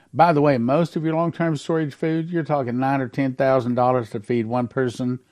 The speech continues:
for one year. Did you get that? Nine to ten thousand dollars, one person, one year. Joseph Kitchen can show you how to do it, for about a thousand dollars per person.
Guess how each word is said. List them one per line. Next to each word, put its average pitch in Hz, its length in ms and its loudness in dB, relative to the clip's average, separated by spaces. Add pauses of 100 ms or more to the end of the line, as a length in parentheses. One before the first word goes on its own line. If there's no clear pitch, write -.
(240)
for 101 160 -4
one 117 220 0
year. 123 340 -2 (220)
Did - 80 -10
you 113 60 -2
get 120 180 2
that? 131 320 4 (480)
Nine 123 440 2
to 143 100 -2
ten 147 240 0
thousand 151 360 2
dollars, 147 400 4 (340)
one 131 180 2
person, 131 400 2
one 135 220 4
year. 135 280 0 (220)
Joseph 127 500 2
Kitchen 135 440 0
can 120 160 -4
show 131 200 0
you 123 200 2
how 123 120 2
to 113 120 -6
do 123 240 2
it, 123 180 -4 (340)
for 110 140 -4
about 104 420 -4
a 117 60 -8
thousand 127 500 -4
dollars 131 380 -2
per 139 160 -8
person. 139 560 -8